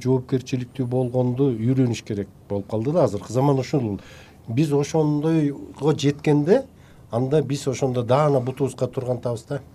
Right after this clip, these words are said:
Азыр кө-, көбүнчөсү ошо өзү ойлонуп, мындай өзү чечим кабыл албай атат. Жоопкерчилик жок болуп атат да.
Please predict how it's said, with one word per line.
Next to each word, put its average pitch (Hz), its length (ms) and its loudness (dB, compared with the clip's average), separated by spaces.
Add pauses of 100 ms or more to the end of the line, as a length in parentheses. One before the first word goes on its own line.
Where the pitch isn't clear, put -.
(340)
Азыр 139 260 0
кө-, 156 360 -2
көбүнчөсү 175 560 0
ошо 147 180 -2
өзү 156 260 0
ойлонуп, 160 640 0
мындай 101 260 -4
өзү 143 360 -2
чечим 151 360 -2
кабыл 131 280 2
албай 104 280 -2
атат. 90 280 -14
Жоопкерчилик 139 800 -4
жок 127 240 -6
болуп 95 280 -6
атат 113 200 -14
да. 120 140 -8